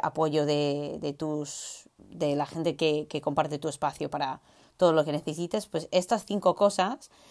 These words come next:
son claves para no llegar a ese punto que dices, "A ver, te quiero, pero ahora mismo te mataría, te cambiaría por un par de rollos de papel de váter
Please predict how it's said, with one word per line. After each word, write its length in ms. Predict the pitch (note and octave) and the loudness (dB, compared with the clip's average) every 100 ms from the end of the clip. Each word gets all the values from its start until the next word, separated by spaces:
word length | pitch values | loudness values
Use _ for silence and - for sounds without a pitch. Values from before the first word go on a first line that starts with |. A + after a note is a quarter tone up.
| - - | -20 -8
son 240 | - F#3+ | 2 2
claves 440 | F3 F#3+ F3+ F#3 F#3+ | 6 10 10 10 8
para 180 | F3+ E3+ | 4 4
no 140 | D#3+ | 4
llegar 260 | D#3+ F3 F#3 | 8 10 10
a 60 | |
ese 200 | F#3 F#3 | 8 4
punto 380 | E3+ E3 E3 G3 | 0 -2 2 2
que 300 | F#3 E3 D3+ | 4 4 4
dices, 460 | D3 C#3+ D3+ C#3+ - _ | 2 0 -4 -6 -12 _
"A 100 | D3+ | -2
ver, 260 | C#3+ D3+ - _ _ _ - _ | 0 -2 -6 _ _ _ -20 _
te 120 | - | -6
quiero, 400 | D#3+ D3+ F#3 D#4 - _ _ _ _ _ | -2 0 2 0 -4 _ _ _ _ _
pero 200 | F#3 D#3 | 4 6
ahora 240 | D3 E3 | 8 6
mismo 420 | D#3+ D#3+ F#3+ B3+ A#3+ | 4 0 -2 -4 0
te 100 | D#3 | 2
mataría, 580 | C#3+ C#3 C#3+ D3 C3+ - _ - | 2 2 2 0 -4 -10 _ -4
te 140 | E3+ | 0
cambiaría 720 | D#3 E3+ D#3 D#3+ G3 C4 E4+ | 2 2 4 4 4 2 2
por 140 | - D#3+ | 4 4
un 100 | D3+ | 6
par 160 | D#3 | 4
de 140 | E3 F3+ | 6 6
rollos 400 | E3+ F3+ G#3+ G#3 | 6 2 2 2
de 100 | F3 | 4
papel 300 | D3+ D#3 D3+ | 4 4 6
de 80 | D3+ | 10
váter 420 | D#3+ - C#4+ | 10 10 8